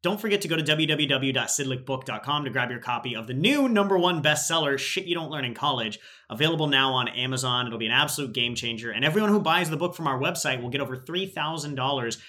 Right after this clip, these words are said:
in bonus trainings and programs. So you'll wanna head over to w w w dot sidlickbook dot com and check it out now.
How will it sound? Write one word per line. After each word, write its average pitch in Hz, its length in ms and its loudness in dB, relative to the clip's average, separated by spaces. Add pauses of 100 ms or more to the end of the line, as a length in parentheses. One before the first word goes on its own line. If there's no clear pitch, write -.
(140)
in 123 140 -6
bonus 127 280 0
trainings 113 380 -6
and 98 100 -14
programs. 120 480 -4
So - 60 -6
you'll 127 100 -6
wanna 160 160 0
head 156 140 2
over 143 220 -2
to 117 60 -6
w 123 240 -4
w 123 180 -4
w 113 240 -4
dot 107 180 -8
sidlickbook 107 600 -10
dot 95 160 -10
com 147 240 -4
and 117 100 -6
check - 160 -10
it 104 60 -12
out 98 160 -10
now. 131 300 -4